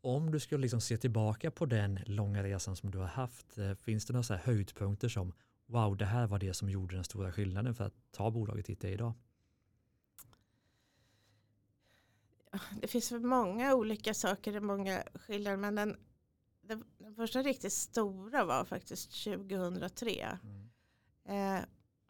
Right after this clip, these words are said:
Speaker 2: och jag pratade om Tommy, min man, eh, tidigare, men han jobbade alltså under hela den här perioden, eh, i ett annat bolag. Han satt som V D på ett amerikanskt ägt bolag som gjorde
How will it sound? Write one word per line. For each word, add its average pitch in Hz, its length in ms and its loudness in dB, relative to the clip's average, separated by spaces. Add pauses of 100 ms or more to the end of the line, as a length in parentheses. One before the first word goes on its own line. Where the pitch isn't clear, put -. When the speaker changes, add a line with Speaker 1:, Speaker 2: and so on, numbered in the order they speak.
(220)
Speaker 2:
och 190 380 -2
jag 202 140 -4
pratade 202 440 -2
om 190 340 -2
Tommy, 202 400 -2
min 185 320 -2
man, 190 360 -2 (360)
eh, - 680 -4 (100)
tidigare, 180 500 -2
men 196 200 -2
han 233 480 2 (200)
jobbade 208 680 2
alltså 196 200 0
under 185 240 -4
hela 190 260 -2
den 180 100 -2
här 180 80 -2
perioden, 175 720 -4 (220)
eh, 98 240 -8
i - 140 -8
ett 180 120 -10
annat 180 340 -4
bolag. 196 400 -4
Han 185 100 -4
satt 202 200 -8
som 185 180 -8
V 180 180 -4
D 180 140 -6
på 185 100 -10
ett - 140 -10
amerikanskt 175 540 -6
ägt - 220 -10
bolag 160 360 -6
som 165 160 -10
gjorde 160 300 -6